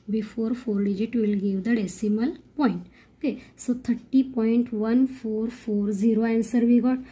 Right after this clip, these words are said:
So after decimal point, only two digits we have to give, take. Okay, so what we got here? Rupees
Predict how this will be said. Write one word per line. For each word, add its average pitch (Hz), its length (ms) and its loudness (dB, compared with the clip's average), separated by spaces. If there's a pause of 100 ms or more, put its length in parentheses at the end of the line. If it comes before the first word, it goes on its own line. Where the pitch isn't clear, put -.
(160)
So - 180 -2
after 240 380 2
decimal 254 400 4
point, 254 340 2
only 269 360 6
two 254 180 4
digits 190 420 -2
we 208 60 -2
have 196 200 -4
to 208 60 -8
give, 185 200 -8 (240)
take. 196 200 -6 (240)
Okay, 349 220 -4 (260)
so - 220 -2
what 214 260 -2
we 214 140 0
got 208 240 -4
here? 220 420 -2 (960)
Rupees 247 720 4